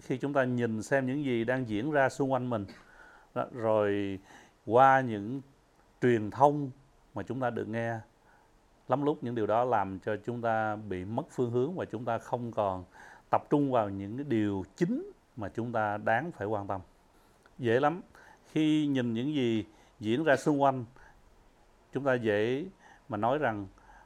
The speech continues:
"Tôi không thể tin được là điều này xảy ra, điều kia xảy đến như vậy." Nhưng mà thực ra, Chúa đã đặt để chúng ta ở trong cái hoàn cảnh, trong thời điểm này, bởi vì Ngài có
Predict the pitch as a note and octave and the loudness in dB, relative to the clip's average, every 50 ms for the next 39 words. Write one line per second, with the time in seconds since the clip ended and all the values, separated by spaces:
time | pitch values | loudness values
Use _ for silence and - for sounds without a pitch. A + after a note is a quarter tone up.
0 | _ _ - C#3 B2 - - E3 D3 C#3+ C3 A#2+ A#2 - - - D#3+ D3+ D3+ C3+ | _ _ -4 -2 0 4 4 4 4 4 2 0 0 0 4 4 4 4 4 6
1 | A#2+ A2 G#2+ G#2+ - - A2 G#2+ G#2 G2+ F#2+ F#2+ F#2 F#2 A2 A2 G#2+ G2+ G2 G2+ | 6 6 6 4 2 -2 0 0 2 2 0 -2 -4 -6 -4 -2 0 0 0 -2
2 | G2+ G2 F#2+ F#2+ F#2 F2+ F2 - - - - - F#2+ G#2+ C#3 C#3 C#3 C3 C3 B2+ | -4 -4 -4 -4 -6 -8 -10 -14 -16 -10 -4 -2 0 0 0 2 2 4 4 4
3 | B2+ B2+ C3+ A#2+ G#2+ G2+ G2+ F#2+ F2+ - - B2+ C3 C3 C3 C3 C3 A#2+ - - | 2 0 -4 -4 -4 -2 -2 -4 -4 -4 -2 0 2 2 2 2 2 0 -4 -10
4 | - - - - - - - - F#2+ G2+ A#2+ C3+ C3+ D#3+ G3+ F3 C3+ A2 G2 E2+ | -18 -20 -20 -20 -20 -10 -2 0 2 2 4 4 2 2 2 0 0 0 0 0
5 | D#2+ - _ _ _ _ - _ _ _ _ _ _ _ - A#2+ A2+ A2 A2 G#2+ | -2 -6 _ _ _ _ -20 _ _ _ _ _ _ _ -8 -6 -4 -2 -2 -2
6 | G2+ G2 F#2+ F#2+ F#2 F#2 F2+ F2+ - _ _ _ _ - - G2 F#2+ A#2 A2 G#2+ | 0 0 0 -2 -2 -4 -8 -10 -14 _ _ _ _ -10 -10 -4 0 2 2 2
7 | G#2+ G#2 G2 - _ _ - - - - _ _ _ - C#3 C3+ C3+ D3 F3 F3 | 2 0 -4 -12 _ _ -20 -20 -20 -20 _ _ _ -4 -2 0 0 0 0 0
8 | B2 A2+ G#2+ G2 - - A2 F#2+ F#2 G2+ A2 - A#2+ C3 A#2+ A2+ A2 G#2+ G2 F#2 | 0 0 0 -2 -4 -2 -2 -2 -2 -2 -2 -4 -6 -2 0 0 0 0 -4 -8
9 | - _ _ - - _ _ _ _ _ _ - - G2 G2+ G#2+ G#2+ - - A#2+ | -16 _ _ -20 -20 _ _ _ _ _ _ -8 -4 -4 -2 -4 -4 -2 -2 -2
10 | A2+ A2 A2 - B2+ A#2+ A#2+ A#2+ A2 - - A2 G2 G2 F2+ F#2 F2 G2+ B2 - | -2 -2 -4 -4 -4 -2 -2 -2 -4 -4 -2 -2 -2 -2 -4 -6 -6 -6 -8 -8
11 | A2+ G#2 G#2 G2+ F#2+ F#2 F#2+ G#2 A#2+ A#2 G#2 F#2 F2+ - - _ _ _ _ - | -8 -6 -4 -4 -2 -2 -4 -4 -4 -4 -6 -6 -8 -10 -14 _ _ _ _ -14
12 | A#2+ G2+ F#2 F#2+ G#2+ A2 G#2+ G2 F#2+ F#2+ F2+ F2+ F#2 F#2 G2 G2+ G2+ G2 F#2 F#2 | -10 -6 -6 -6 -4 -4 -6 -6 -6 -6 -8 -10 -12 -14 -14 -10 -8 -8 -8 -8
13 | F2+ - G#2+ G2+ G2+ A2+ C3 D#3+ | -8 -6 -4 -4 -4 -4 -6 -8